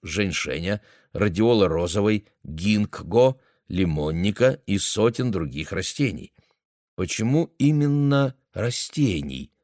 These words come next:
спросите вы. Им выпала доля решать проблему защиты от свободных радикалов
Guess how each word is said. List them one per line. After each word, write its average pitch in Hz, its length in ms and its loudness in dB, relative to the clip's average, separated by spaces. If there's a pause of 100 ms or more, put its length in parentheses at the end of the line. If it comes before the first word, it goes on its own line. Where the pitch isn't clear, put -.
спросите - 640 -6
вы. 90 240 -6 (840)
Им 110 340 2
выпала 85 500 0
доля 123 540 0 (280)
решать 110 600 0
проблему 110 600 2
защиты 101 720 -2
от 110 280 0
свободных 98 760 0
радикалов 101 840 0